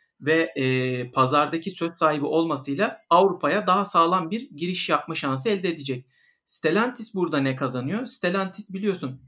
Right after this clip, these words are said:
Çin pazarında, e, çok başarılı değil.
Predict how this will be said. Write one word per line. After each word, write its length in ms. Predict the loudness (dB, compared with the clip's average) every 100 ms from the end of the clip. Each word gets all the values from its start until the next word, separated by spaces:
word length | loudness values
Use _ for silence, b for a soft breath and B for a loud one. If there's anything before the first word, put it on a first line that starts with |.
| -8
Çin 240 | -4 -4
pazarında, 720 | -2 -2 -2 -2 -2 -4 b b b -8
e, 340 | -4 -2 -2
çok 300 | 0 -2 0
başarılı 520 | -2 0 0 0 -2
değil. 300 | -2 -4 -6